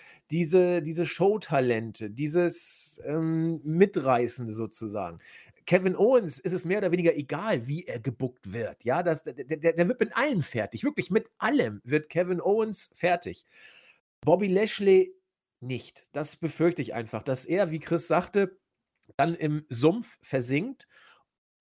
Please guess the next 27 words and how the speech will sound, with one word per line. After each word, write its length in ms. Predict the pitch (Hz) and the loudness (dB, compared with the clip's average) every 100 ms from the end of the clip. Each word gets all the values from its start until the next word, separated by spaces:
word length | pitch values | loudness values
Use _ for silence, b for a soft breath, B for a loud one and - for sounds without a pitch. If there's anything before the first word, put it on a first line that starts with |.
| - | -8
und 180 | 175 165 | -2 0
da 100 | 175 | 0
auch 200 | 185 - | 0 0
nicht 220 | 190 - | -2 0
mehr 140 | 170 143 | 0 2
rauskommt. 540 | 196 - - 107 - | 0 0 -6 -12 -4
Denn 140 | 151 | -4
er 260 | 156 180 180 | 2 0 2
ist 240 | 240 - | 0 0
nicht 240 | 214 156 - | 0 -2 0
jemand, 420 | 135 117 95 95 117 | 0 0 -4 -8 0
der 120 | 143 | 0
sich 200 | 139 131 | 2 0
selbst 440 | 139 143 139 - - | 4 4 2 -4 -10
zelebriert 800 | - 131 123 123 123 123 113 101 - | -4 2 2 2 0 4 2 2 -2
und 360 | 131 127 120 | -2 -2 -6
sich 260 | 127 131 120 | -4 -4 0
selbst 480 | 127 135 123 - - B B B | 4 4 2 -2 -10 B B B
am 180 | 127 131 | -2 4
Leben 320 | 143 139 131 | 6 6 2
erhält 360 | 117 113 113 113 | -4 -2 -2 -2
durch 140 | 117 | -4
seine 360 | 123 117 120 113 B B _ | -4 0 0 -2 B B _
<clears throat> 240 | 190 180 123 | 0 2 0
gegebenen 420 | 120 127 123 113 | 0 0 -2 -4
charismatischen 680 | 117 120 127 123 117 120 110 | -2 -2 -2 -6 -6 -10 -6
Fähigkeiten. 640 | 127 120 - 135 127 165 | -4 -4 0 0 0 -4